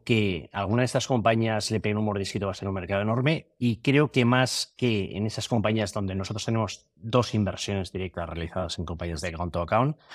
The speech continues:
en todo lo que rodee el account to account, temas de loyalty, de rewards, porque esto es un tema que habrá que estimular, ¿vale? Es decir, habrá que hacer mucha pedagogía. Y sé que la tecnología, la,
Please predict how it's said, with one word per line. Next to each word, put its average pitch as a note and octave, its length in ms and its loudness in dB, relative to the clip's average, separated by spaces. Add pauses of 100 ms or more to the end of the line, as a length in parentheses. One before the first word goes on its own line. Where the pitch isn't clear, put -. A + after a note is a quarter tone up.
(400)
en A#2 300 2
todo D3+ 240 8
lo D3 240 6
que E3 480 4 (160)
rodee B2+ 880 4
el A2+ 140 -2
account A2 260 4
to A2+ 60 6
account, F#2 320 0
temas G#2+ 260 2
de A2+ 100 2
loyalty, A#2 460 4
de A#2 100 2
rewards, A2+ 600 2
porque G2+ 220 -4
esto - 120 -6
es - 80 -2
un A2 80 0
tema G#2 180 -2
que G2 80 -4
habrá F#2 140 -4
que F2 80 -8
estimular, D#2+ 560 -8 (1040)
¿vale? G#2 160 4
Es A#2+ 80 2
decir, G#2+ 260 -2 (300)
habrá G#2 240 0
que A2 80 2
hacer A#2 160 0
mucha B2 240 0
pedagogía. F#2 560 -2 (560)
Y A#2+ 120 -2
sé - 240 2
que D3+ 100 2
la C3 100 6
tecnología, A#2+ 640 2
la, A#2 160 2